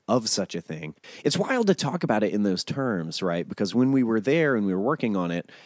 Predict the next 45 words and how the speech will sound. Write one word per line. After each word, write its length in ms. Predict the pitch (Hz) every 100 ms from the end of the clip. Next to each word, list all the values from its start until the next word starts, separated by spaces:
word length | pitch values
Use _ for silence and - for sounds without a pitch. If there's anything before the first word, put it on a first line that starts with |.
| _ _
I 100 | 156
don't 180 | 185 135
think 180 | 117 104
anybody 400 | 120 104 95 87
thought, 400 | - 85 80 -
"Well, 200 | 104 95
this 180 | 110 107
is, 380 | 92 73 - - -
like, 240 | - - -
pioneer 760 | 107 92 82 110 120 90 76 - -
kind 220 | 95 82
of 80 | 78
material." 580 | 78 85 78 76 76 - - -
But 220 | 160 147
when 280 | - 165 196
you 160 | 185 180
look 260 | 180 170
back, 300 | 202 233 185
I, 80 | 143
I 100 | 123
don't 140 | 175 170
know 80 | 143
about 220 | 120 117
you, 680 | 170 180 139 110 104 117 98
b-, 120 | 113 107 123
b-, 160 | - 147
you 80 | 143
know, 140 | 131
w-, 180 | 135 131
wasn't 400 | 120 123 170 220
it 220 | 254 233
just, 540 | 131 127 165 254 - 139
you 120 | 131
know, 120 | 131
weren't 260 | 131 170 143
we, 340 | 151 160 156
we 180 | 113 139
were 100 | 185
doing 240 | 160 160 151
something 440 | - 143 151 143
kinda 260 | - 139 139
early 320 | 131 143 139
before 480 | 117 - 127 123 113 - - - -
YouTube 640 | 110 127 - 131 120 110
and, 340 | 101 95 92